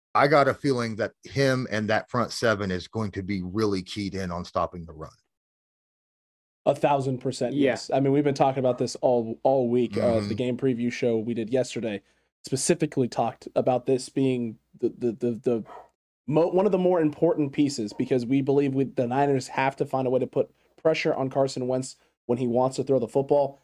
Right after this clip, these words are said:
Speaker 2: And the easiest way to do that is to make sure that you're neutralizing the run game, put you guys in negative game script, second and longs, third and longs, and things of that nature, where everyone and their mother knows the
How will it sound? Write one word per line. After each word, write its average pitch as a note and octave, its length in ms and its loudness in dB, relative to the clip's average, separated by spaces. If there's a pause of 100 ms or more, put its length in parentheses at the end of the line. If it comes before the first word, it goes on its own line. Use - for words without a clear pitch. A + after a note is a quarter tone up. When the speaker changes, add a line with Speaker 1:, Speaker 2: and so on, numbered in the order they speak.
(100)
Speaker 2:
And B2+ 120 0
the - 160 -4
easiest E3 460 0
way D3 120 4
to C3+ 80 -2
do C#3+ 200 2
that B2+ 320 2
is C3+ 160 2
to C3 80 -2
make C3 180 2
sure - 120 -4
that C3 180 0
you're A#2+ 80 -4
neutralizing A#2+ 560 0
the A2 100 -4
run C#3+ 240 2
game, C3 300 0 (200)
put D#3 120 0
you B2 100 -4
guys B2+ 240 2
in A#2+ 100 -4
negative A#2+ 320 0
game B2 220 0
script, B2+ 360 -2 (500)
second C#3+ 320 0
and A#2 100 -4
longs, A#2 420 -2
third D3+ 240 2
and C3+ 80 0
longs, C3+ 300 2
and C3+ 80 -10
things C#3 180 -2
of C3+ 40 -2
that B2+ 140 2
nature, C3+ 280 0
where B2 280 2 (300)
everyone D#3 360 4
and C#3+ 80 2
their C3+ 100 2
mother C#3+ 280 4
knows B2 480 0 (120)
the C3 100 -4